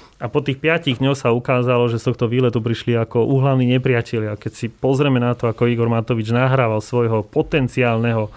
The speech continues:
koaličného partnera, budúceho pána Procházku, a-, ako išiel do konfliktu s ďalšími ľuďmi, tak si musíme uvedomiť, že vlastne konflikt je to, to je jeho potrava, politická potrava, na základe ktorej on,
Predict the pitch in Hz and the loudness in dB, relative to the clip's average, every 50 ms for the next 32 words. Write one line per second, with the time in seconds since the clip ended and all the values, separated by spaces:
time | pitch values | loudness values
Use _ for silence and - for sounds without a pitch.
0 | - - - - - - - - - - - - 139 135 131 127 - - 123 120 | -20 -20 -20 -20 -20 -20 -20 -20 -20 -12 -4 -2 0 0 0 0 0 0 2 2
1 | 117 107 - 131 139 143 135 - 123 117 110 113 117 120 113 117 113 117 113 - | 2 2 0 0 0 0 0 0 0 0 2 2 0 0 -2 -2 -2 -2 -4 -2
2 | - 127 117 113 117 107 - 120 117 117 110 - 131 139 139 - 139 123 123 - | -2 0 0 0 0 0 0 -2 -2 -2 -2 0 -2 -2 0 0 -2 -2 -2 -6
3 | - - 123 117 113 110 110 110 - - 117 113 - - 120 123 127 123 - - | -6 -4 -2 -2 0 -2 -2 -4 -4 -6 -6 -6 -4 -4 -2 -2 -2 -4 -4 -2
4 | 131 127 120 117 117 110 117 110 - - 139 139 131 131 - 123 - - - 123 | 0 2 2 2 0 0 -2 -4 -2 0 0 0 0 -2 -4 -6 -6 -2 -2 -2
5 | 113 110 110 113 113 110 - - 127 135 151 - - 151 135 123 117 113 120 131 | -2 -2 -4 -6 -8 -8 -2 -2 0 0 0 -2 0 0 0 2 2 2 2 0
6 | 127 127 135 139 143 135 - - - - - - - - - - - 120 - - | 2 2 2 0 0 -2 -6 -14 -20 -20 -20 -20 -20 -20 -14 -8 -6 -6 -4 -2
7 | 131 127 147 147 - 147 135 120 127 135 143 127 127 123 123 113 - 117 117 113 | 0 0 0 0 0 0 2 2 2 2 2 2 2 0 0 -2 -2 -2 -2 -2
8 | - - 110 - - 123 135 127 - - 117 110 110 117 113 110 113 113 113 - | -2 -6 -6 -2 -2 0 0 0 -2 -2 -4 -2 0 0 0 0 0 -2 -4 -2
9 | - 117 117 - - 120 - 120 120 123 131 127 135 123 - 127 117 - - 139 | -2 0 0 0 -2 -4 -2 0 0 2 2 2 2 0 0 -2 -2 0 0 0
10 | 135 117 110 104 - 123 117 113 110 117 - - 107 - - 123 120 - 127 120 | 0 0 -2 -2 -2 -4 -4 -2 -4 -6 -6 -6 -8 -4 -2 -4 -2 0 0 0
11 | 120 117 113 110 107 117 - - 127 117 120 - - 127 123 120 120 117 113 113 | 0 0 -2 0 -2 -2 -2 0 -2 -2 -2 -4 -2 0 0 2 2 2 2 2
12 | 113 113 113 113 | 2 2 2 0